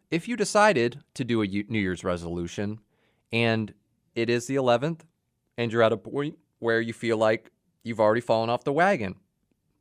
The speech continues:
don't make failing a New Year's resolution your excuse to fail for the entire year. 'Cause all that's gonna happen is you're gonna get to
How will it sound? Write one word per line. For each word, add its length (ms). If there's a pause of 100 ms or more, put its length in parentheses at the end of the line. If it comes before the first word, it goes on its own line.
(600)
don't 380 (180)
make 300
failing 500
a 60
New 120
Year's 300
resolution 640
your 160
excuse 640
to 140
fail 320
for 180
the 180
entire 640
year. 640 (1200)
'Cause 240
all 240
that's 220
gonna 180
happen 380
is 140
you're 100
gonna 180
get 320
to 380